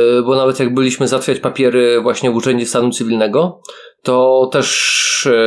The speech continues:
e, tam pytaliśmy, czy, e, może te dokumenty później odebrać, e, ktoś z rodziny, na przykład moja mama czy ktoś. E, to on mówi: „Nie, bo to jest tak, że możemy wysłać pocztą na dany adres, e,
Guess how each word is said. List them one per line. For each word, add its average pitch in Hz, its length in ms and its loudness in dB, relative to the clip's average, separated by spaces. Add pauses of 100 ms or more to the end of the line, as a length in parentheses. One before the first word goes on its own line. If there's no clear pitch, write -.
(120)
e, 107 40 -2
tam 117 140 -2
pytaliśmy, 135 360 0
czy, 117 200 0 (420)
e, - 20 2
może 120 280 0
te 117 140 -4
dokumenty 120 460 -2
później 117 240 -2
odebrać, 110 680 -2 (160)
e, 104 40 0
ktoś 113 280 -2
z 113 40 0
rodziny, 123 260 0
na 107 60 2
przykład - 220 -8
moja 117 140 -2
mama 175 260 2
czy - 120 -8
ktoś. - 340 -2 (460)
E, 123 340 4
to 127 340 0
on 131 120 0
mówi: 123 340 0
„Nie, 156 440 2
bo 156 520 2
to 143 160 0
jest 151 360 -4
tak, 123 180 0
że 123 440 2
możemy 127 300 2
wysłać 113 300 -2
pocztą 127 440 -2
na 120 120 2
dany 113 260 0
adres, 143 760 -2 (580)
e, 110 180 -2